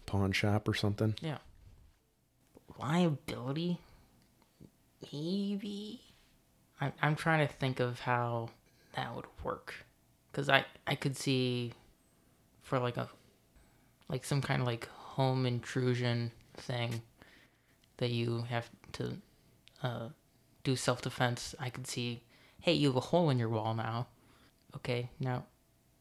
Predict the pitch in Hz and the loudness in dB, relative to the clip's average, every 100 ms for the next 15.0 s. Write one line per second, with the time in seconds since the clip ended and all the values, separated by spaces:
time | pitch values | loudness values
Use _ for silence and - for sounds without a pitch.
0 | - _ _ _ - 131 123 123 127 123 | -20 _ _ _ 0 0 2 2 4 6
1 | 123 120 117 123 117 - _ - - - | 4 0 -2 -4 -6 -8 _ -20 -20 -10
2 | - - 131 120 117 123 113 120 120 113 | -8 -2 -2 -2 -2 0 0 -2 -4 -6
3 | 113 - - _ _ - 117 117 113 117 | -8 -16 -20 _ _ -6 -4 -2 -2 -2
4 | - - _ _ _ - - - - 139 | -6 -20 _ _ _ -20 -20 -20 -12 -6
5 | 117 117 117 113 110 113 - - - 127 | -4 -4 -6 -6 -6 -8 -8 -12 -10 -10
6 | 143 - - - 117 123 120 117 123 131 | -10 -18 -20 -6 -4 -4 -6 -4 0 2
7 | 127 123 123 123 123 123 - - 117 - | 2 0 2 4 4 2 -4 -12 -10 -8
8 | - - 135 - 127 143 - 143 156 156 | -10 -6 -6 -4 -4 -4 4 6 6 4
9 | - - - - - - - - 139 - | -2 -2 -2 -2 0 0 0 4 2 2
10 | - - 113 - 123 - - 113 117 120 | 2 2 0 -6 -10 -10 -12 -10 -8 -6
11 | 120 127 135 135 - - - - - - | -4 -2 0 0 -2 0 2 2 -4 -16
12 | _ _ _ - 127 87 - 113 107 117 | _ _ _ 8 10 10 10 10 10 8
13 | 113 107 98 - - - - 123 127 104 | 10 10 10 6 -4 4 10 12 12 12
14 | 107 101 110 104 95 87 85 87 - - | 12 12 10 10 10 10 8 6 0 -4